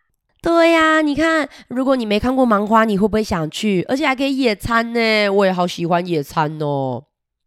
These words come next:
我们赶快翻书来看看豆豆有没有出发了，好不好？哇，厉害耶，小朋友！豆豆是自己一个人搭客运要去找妮妮耶。<laughs> 有没有很开心？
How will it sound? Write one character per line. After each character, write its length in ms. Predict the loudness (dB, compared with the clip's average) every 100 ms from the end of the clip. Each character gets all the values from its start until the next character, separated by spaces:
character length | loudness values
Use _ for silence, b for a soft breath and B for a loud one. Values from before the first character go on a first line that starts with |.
| _ _
我 80 | -2
们 160 | -2
赶 160 | -2 -4
快 140 | -4
翻 180 | -2 -4
书 120 | -2
来 140 | -2 -2
看 160 | -4
看 160 | -4 -4
豆 160 | 0 2
豆 140 | 2
有 100 | 2
没 100 | 2
有 100 | 0
出 200 | 0 0
发 180 | 2 2
了， 80 | 0
好 100 | -2
不 80 |
好？ 220 | -2 -4 -6 _ _ _ _ _ _ _ _ _
哇， 440 | 4 8 8 6 0 b b b b
厉 320 | 6 6 6
害 260 | 4 4
耶， 300 | 6 6 4
小 240 | 4 4 4
朋 240 | 4 4
友！ 380 | 6 6 6 2 b b b
豆 200 | 2 2
豆 200 | 4 2
是 160 | 2 -2
自 340 | -2 2 2
己 260 | 2 -4 -4
一 200 | -4 -4
个 220 | 2 4
人 200 | 4 2
搭 240 | 2 0 0
客 320 | -2 0 0
运 220 | 0 -2
要 140 | 2 0
去 160 | 0
找 220 | -2 -2 0
妮 180 | -4
妮 220 | -4 -4 -2
耶。 360 | 0 -2 -6 _ _ _
<laughs> 280 | _ _ -4
有 160 | 0 2
没 100 | 2
有 60 |
很 80 | 0
开 240 | 0 -2 -2
心？ 360 | -2 -2 -4